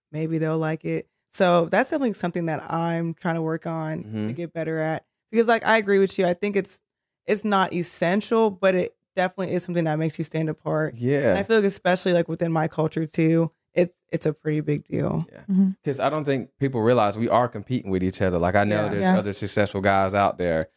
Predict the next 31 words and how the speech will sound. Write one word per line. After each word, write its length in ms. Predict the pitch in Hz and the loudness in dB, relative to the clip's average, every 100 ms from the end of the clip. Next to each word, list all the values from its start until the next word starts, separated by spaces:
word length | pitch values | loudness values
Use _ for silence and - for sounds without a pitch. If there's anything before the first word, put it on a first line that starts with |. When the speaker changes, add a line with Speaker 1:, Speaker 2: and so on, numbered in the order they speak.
| _ | _
Speaker 3:
Right. 240 | 190 185 - | 0 0 0
Speaker 2:
So 80 | 92 | -2
I 20 | |
was 80 | 90 | 0
like, 180 | 90 85 | -2 -2
"Well, 440 | 87 87 90 98 _ _ | -2 2 2 0 _ _
I 100 | 82 | -10
can 200 | 98 98 | -4 0
work 240 | 107 110 | 2 2
out 320 | 131 127 85 - | 2 2 2 0
or 240 | 76 - - | -2 -4 -2
I 160 | 82 87 | -2 -2
can, 400 | 95 87 85 - _ - - | -2 -4 -4 -8 _ -10 -2
uh, 300 | 98 90 87 | 2 2 2
read 300 | 85 101 101 | 2 2 2
these 180 | 117 135 | 2 2
type 220 | 123 92 | 0 -2
of 100 | 82 | 0
books 220 | 85 - | -2 -2
and 100 | 95 | -6
stuff 160 | 98 90 | -4 -4
like 120 | 92 | -4
that." 120 | 92 | -2
You 140 | 101 104 | 0 2
have 180 | 107 | 0
to 80 | 107 | -2
have 180 | 101 98 | -2 -2
a 40 | 92 | -2
competitive 500 | 92 107 95 92 - | -6 -2 -2 -2 -2
edge 380 | 101 98 90 - | 0 2 2 0
Speaker 3:
Mm-hmm. 240 | 208 226 | 2 2